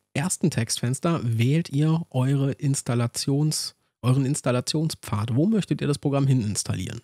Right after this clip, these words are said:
Ich, äh, hab's vorhin schon mal Test installiert, aber wieder runtergeschmissen. Deshalb hat er sich das gemerkt. Hier steht schon eine zwei dahinter.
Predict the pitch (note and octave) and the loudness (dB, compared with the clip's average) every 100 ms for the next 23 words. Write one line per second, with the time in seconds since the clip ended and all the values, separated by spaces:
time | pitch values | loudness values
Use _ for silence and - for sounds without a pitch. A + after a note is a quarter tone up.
0 | _ C3+ - - - A#2+ A#2+ A#2+ C3 B2 | _ -4 -4 -8 -6 -4 -2 -2 0 -2
1 | - - - C3 E3+ C3+ A#2+ - E3 - | -2 -4 2 2 2 2 0 0 -2 -2
2 | E3+ F3 - D3+ F3 B2+ A2 G#2+ G#2+ D3 | -2 -2 0 -2 0 0 0 0 0 0
3 | E3 - E3 E3 A#2 A#2 A2+ B2 A#2+ A#2 | 0 0 -2 0 -2 0 -2 -2 -2 -2
4 | A#2+ A2 - A2+ C3+ - A#2+ C3+ - A#2+ | -2 -4 -2 0 0 -2 -2 -2 -2 -4
5 | A#2 - E3 C#3+ G#2+ G#2+ F#3+ | -4 -4 -2 0 0 0 -2